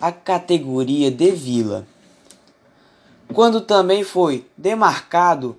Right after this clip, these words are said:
seu território às margens do rio que nomeou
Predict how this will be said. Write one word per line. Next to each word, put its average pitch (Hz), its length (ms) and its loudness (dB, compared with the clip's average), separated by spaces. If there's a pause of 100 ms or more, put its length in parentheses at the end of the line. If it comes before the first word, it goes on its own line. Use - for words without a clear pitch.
(200)
seu 185 300 2
território 147 840 -2
às 151 240 2
margens 170 460 0
do 160 160 -2
rio 151 340 -2
que 170 300 -10 (380)
nomeou 180 840 4